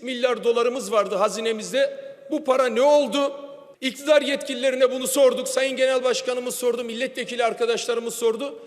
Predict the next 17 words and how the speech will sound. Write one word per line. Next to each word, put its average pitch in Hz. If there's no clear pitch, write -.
İktidar 294
kanadından 247
her -
kafadan 247
adeta 240
bir 294
ses -
çıktı. 269
Kimin 294
ne 330
dediği 277
anlaşılmadı. 240
Bu 339
paranın 294
akıbeti 302
konusunda 254
henüz 277